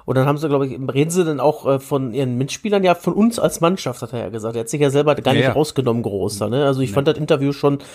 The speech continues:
Speaker 1: äh, recht sympathisch und einfach, äh, total ehrlich. Und er war, wirkte wirklich niedergeschlagen und ich hab ihm abgekauft,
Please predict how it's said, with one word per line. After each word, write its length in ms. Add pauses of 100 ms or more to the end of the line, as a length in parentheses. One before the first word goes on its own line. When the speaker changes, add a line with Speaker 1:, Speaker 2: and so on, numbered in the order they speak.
(300)
Speaker 1:
äh, 80
recht 320
sympathisch 460
und 240
einfach, 440
äh, 460 (380)
total 420
ehrlich. 380
Und 100
er 100
war, 220
wirkte 300
wirklich 260
niedergeschlagen 560
und 60
ich 80
hab 100
ihm 140
abgekauft, 600